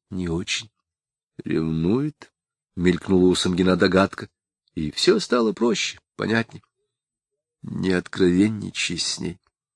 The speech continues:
Он, усмехаясь, гладя её голову, спросил: «Почему?»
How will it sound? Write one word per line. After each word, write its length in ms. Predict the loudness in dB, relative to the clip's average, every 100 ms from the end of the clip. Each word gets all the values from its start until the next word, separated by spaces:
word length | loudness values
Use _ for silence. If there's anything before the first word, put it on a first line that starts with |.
| _ _ _ _ _ -16 -12 -10 6
Он, 200 | 10 10
усмехаясь, 800 | 8 6 6 8 10 10 6
гладя 280 | 6 6 6
её 220 | 6 6
голову, 320 | 8 6 6 2
спросил: 480 | -2 -2 0 -4 -6 -12
«Почему?» 500 | -6 -2 2 2 0